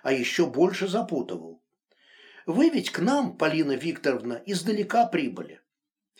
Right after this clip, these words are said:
Я сочла излишним отвечать на этот вопрос и попросила: "Извините, можно мне в туалет?"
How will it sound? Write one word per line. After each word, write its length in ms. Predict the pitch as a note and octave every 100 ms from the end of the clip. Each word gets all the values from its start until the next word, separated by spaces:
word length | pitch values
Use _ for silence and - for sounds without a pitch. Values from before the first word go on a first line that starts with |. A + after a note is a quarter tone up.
| _ _
Я 200 | C#3 G3
сочла 560 | - F#3 - F3 A3 A3
излишним 800 | F3+ C3 C#3 F#3 F3+ - A#2 A2+
отвечать 540 | A2 B2 - A2+ -
на 80 | A2+
этот 300 | A2 A#2 -
вопрос 440 | A2+ E3+ A3 G#3 - -
и 100 | E3
попросила: 720 | D#3 C#3+ E3 C#3+ - G2+ E2+ - _ _ _ _
"Извините, 680 | G#3 F3+ A#3 B3 F#3+ - B2 - -
можно 360 | F#3+ C#4+ C#4+
мне 180 | C4+ B3+
в 60 | -
туалет?" 640 | G#3+ G#3+ G3 G#2+ F3 -